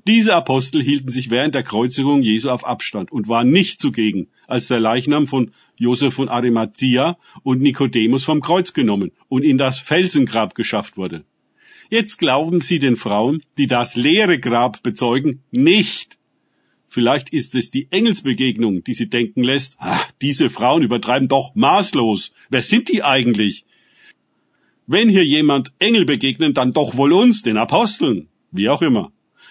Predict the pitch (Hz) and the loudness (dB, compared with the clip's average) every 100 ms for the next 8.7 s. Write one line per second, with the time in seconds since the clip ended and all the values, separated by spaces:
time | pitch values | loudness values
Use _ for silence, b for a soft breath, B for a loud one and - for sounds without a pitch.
0 | b 151 127 143 208 208 170 147 160 127 | b 0 2 2 2 2 2 0 0 0
1 | 123 - 147 151 - 123 135 - - 110 | 0 0 0 0 0 0 0 0 0 2
2 | 123 131 - 113 110 107 104 98 87 B | 2 0 -4 -4 -2 -4 -2 -4 -6 B
3 | B B 127 - 147 - 160 170 151 156 | B B -2 2 0 2 -2 0 0 0
4 | 143 127 123 139 110 123 123 127 135 131 | 0 0 0 0 0 0 0 0 0 -2
5 | 120 123 117 - 147 139 117 85 _ b | -2 -4 -6 -2 -2 0 -4 -4 _ b
6 | b 135 131 135 135 135 _ - 131 147 | b 0 0 2 0 -4 _ -2 0 0
7 | - 131 123 104 - 117 131 185 - _ | 0 0 0 -2 -4 -2 0 0 -2 _
8 | - 131 120 110 120 110 - | -4 0 2 0 -2 -6 -10